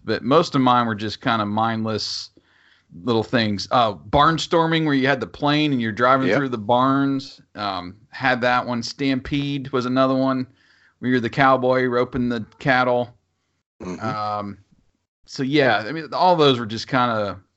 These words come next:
Speaker 1: real simple, you know, games. Um,
Speaker 2: Did you not have a Nintendo?
Speaker 1: I, so here's getting back to that era now.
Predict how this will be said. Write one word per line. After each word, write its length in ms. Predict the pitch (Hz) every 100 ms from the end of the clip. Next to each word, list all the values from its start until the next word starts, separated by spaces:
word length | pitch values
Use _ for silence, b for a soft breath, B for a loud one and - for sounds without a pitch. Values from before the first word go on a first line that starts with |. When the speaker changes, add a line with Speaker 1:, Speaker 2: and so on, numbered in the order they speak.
| _
Speaker 1:
real 200 | 131 135
simple, 720 | 123 - 127 113 113 110 104 101 _ _ _
you 120 | 117
know, 200 | 107 95
games. 500 | 92 104 101 85 - - B B B B B B - 123
Um, 200 | 127 123
Speaker 2:
Did 140 | 117
you 140 | 160
not 300 | 160 156 151
have 240 | - 123 127
a 60 |
Nintendo? 600 | 107 104 95 123 135 139 139 _ _ _ - B B B B _
Speaker 1:
I, 360 | - 175 233 220 269 247 135
so 260 | - 147
here's 460 | 135 202 220 - - _ 92 127
getting 260 | 151 160
back 220 | 127 147 147
to 80 | 117
that 220 | 131 -
era 240 | 113 98
now. 260 | 95 90